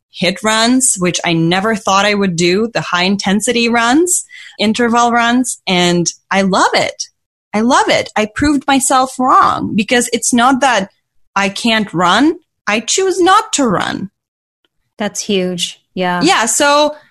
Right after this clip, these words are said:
Speaker 1: so this is where I feel like watching what you say and how you say it is a very, very important way to get unstuck. So that's what creates that awareness.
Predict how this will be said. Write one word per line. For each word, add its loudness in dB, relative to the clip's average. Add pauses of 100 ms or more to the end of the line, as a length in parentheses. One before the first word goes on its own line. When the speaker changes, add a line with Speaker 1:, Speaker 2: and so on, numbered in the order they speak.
(600)
Speaker 1:
so 0
this 2
is 2
where 2
I 0
feel 0
like 0
watching 0
what -2
you 0
say 0
and -2
how -2
you 0
say 0
it -4
is -4
a 0
very, 0
very 0
important -2
way -4 (320)
to -6
get -4
unstuck. -2 (160)
So -2
that's -2
what -4
creates 0
that 0
awareness. -2